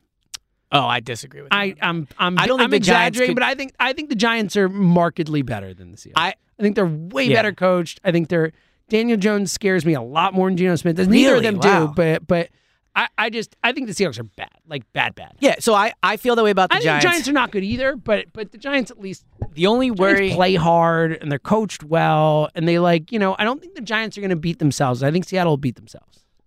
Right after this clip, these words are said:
Speaker 1: Um, I think that's probably fair. I do think there's a bit of an unknown with the Seattle, which is worrisome as opposed to the
Speaker 2: Like
Speaker 1: Eagles
Speaker 2: the
Speaker 1: really,
Speaker 2: Seattle.
Speaker 1: really know the
Speaker 2: Like
Speaker 1: Giants.
Speaker 2: the Ohio
Speaker 1: What?
Speaker 2: State. You
Speaker 1: Like
Speaker 2: said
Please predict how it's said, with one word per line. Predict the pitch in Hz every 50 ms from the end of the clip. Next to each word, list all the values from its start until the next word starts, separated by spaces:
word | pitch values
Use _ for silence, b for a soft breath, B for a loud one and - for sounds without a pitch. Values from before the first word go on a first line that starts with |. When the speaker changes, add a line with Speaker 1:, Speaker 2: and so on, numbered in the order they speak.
| _
Speaker 1:
Um, | 185 185 196 202 208 208 214 208 196 - - _ _
I | - 190
think | 220 233
that's | 254 254 -
probably | - - 196 185 185 180 196 190
fair. | - - 151 143 139 135 139 139 139 _ _ -
I | 165 180
do | 175 135 160 208 240
think | 226 - 214 208 202 175 -
there's | - 180 175 165 147 -
a | 160
bit | 135 139 160 160
of | 151
an | 156 156
unknown | 143 139 135 131 131 135 147
with | 156 160
the | - 165
Seattle, | - - 185 170 170 170 175 180 180
which | 170 165 156 -
is | 160 143
worrisome | 147 160 160 170 160 - 180 175 165
as | 151 139
opposed | 139 - 160 147 147 143 - -
to | 156 143 139 135 139 - _
the | - 131 147
Speaker 2:
Like | 147
Speaker 1:
Eagles | 143 151 151 143
Speaker 2:
the | 131 151 135 135
Speaker 1:
really, | 147 151 151 151 156 156
Speaker 2:
Seattle. | 143
Speaker 1:
really | 139 135 135 131 131 131
know | 127 123 127
the | 123 127
Speaker 2:
Like | 123
Speaker 1:
Giants. | 107 117 131 143 -
Speaker 2:
the | 95
Ohio | 92 101 95 104 90 104 104 101
Speaker 1:
What? | 127 131 135 120
Speaker 2:
State. | 98 107 120 127 - _ _ _ _ -
You | - 143
Speaker 1:
Like | - -
Speaker 2:
said | 190